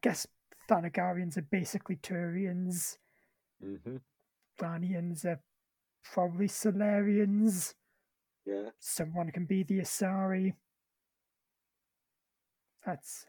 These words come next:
Speaker 1: uh, what, what was it? Tamaran, that's, that's the planet Starfire's from. They, they can be Asaris, why not?
Speaker 2: <laughs>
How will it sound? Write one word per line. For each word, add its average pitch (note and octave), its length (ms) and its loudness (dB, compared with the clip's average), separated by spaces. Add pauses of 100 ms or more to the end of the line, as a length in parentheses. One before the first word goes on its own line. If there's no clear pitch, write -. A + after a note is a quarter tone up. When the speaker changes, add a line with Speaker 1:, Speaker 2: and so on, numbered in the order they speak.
Speaker 1:
uh, F3 340 -6
what, F3+ 280 -4
what F#3 220 -2
was F3 140 -4
it? F3+ 160 -6 (880)
Tamaran, G#3 600 8
that's, - 300 0
that's A#3+ 320 4
the D#3 140 -2 (100)
planet D#3 340 -4
Starfire's E3 640 -2
from. F#3 200 2
They, D#4+ 240 10
they C#4 120 8
can E3+ 140 -2
be E3 100 -6
Asaris, E3 580 -6
why E3 180 -6
not? E3 240 -10 (340)
Speaker 2:
<laughs> F3+ 300 4